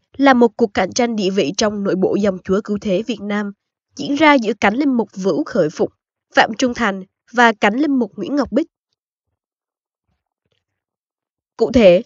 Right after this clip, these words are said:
trước năm một nghìn chín trăm bảy mươi lăm, linh mục Vũ Khởi Phục từng giữ chức thư ký tòa soạn, kiêm chủ bút báo Đức Mẹ Hằng Cứu Giúp của Dòng Chúa Cứu Thế Việt Nam,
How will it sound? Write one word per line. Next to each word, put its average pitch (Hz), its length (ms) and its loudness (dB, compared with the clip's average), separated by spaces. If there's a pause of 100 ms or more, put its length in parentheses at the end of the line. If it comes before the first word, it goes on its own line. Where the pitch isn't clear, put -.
(140)
trước 403 160 -2
năm 349 200 4
một 262 100 2
nghìn 220 220 -2
chín 208 180 -4
trăm 254 240 0
bảy 156 120 2
mươi 208 140 -4
lăm, 226 220 -2 (300)
linh 311 220 4
mục 254 120 6 (120)
Vũ 202 180 -2
Khởi 180 280 0
Phục 190 220 -2 (240)
từng 254 240 2
giữ 214 140 -4
chức 370 260 -4
thư 233 240 -2
ký 226 180 -4
tòa 254 200 -2
soạn, 220 220 -4 (420)
kiêm 254 220 0
chủ 196 180 2
bút 262 220 -2
báo 185 260 0 (100)
Đức - 180 -2
Mẹ 247 260 2
Hằng 196 260 -8
Cứu 180 220 -4
Giúp 339 100 -2 (400)
của 202 160 2
Dòng 233 300 -2
Chúa 214 220 -2
Cứu 226 140 -4
Thế 208 220 -2
Việt 233 200 -6
Nam, 208 300 -6